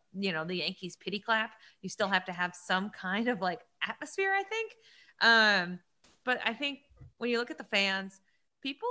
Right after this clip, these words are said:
kinda took them for granted. I don't think players realized how much they needed them, how much the game is better with them. And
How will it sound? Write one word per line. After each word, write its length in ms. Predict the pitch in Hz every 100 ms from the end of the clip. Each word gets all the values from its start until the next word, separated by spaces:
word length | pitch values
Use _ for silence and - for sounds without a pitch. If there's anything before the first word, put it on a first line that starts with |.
| 494
kinda 240 | 415 392
took 160 | 381 302
them 120 | 294 285
for 140 | 285
granted. 500 | - 175 185 247 262 -
I 20 |
don't 220 | 185 196 247
think 180 | 254
players 320 | - 185 190 190
realized 480 | 185 180 180 - - _ _
how 140 | 185
much 260 | 190 190 190
they 120 | 185
needed 320 | 180 180 190
them, 220 | 190 185 180
how 180 | 180
much 360 | 180 180 - - _ _ _
the 80 | 190
game 340 | 185 190 190
is 200 | 185 165
better 320 | - 143 185
with 200 | 190 240 -
them. 340 | 285 - 339 _ _ _ _ -
And 720 | 196 196 190 180 180 180 160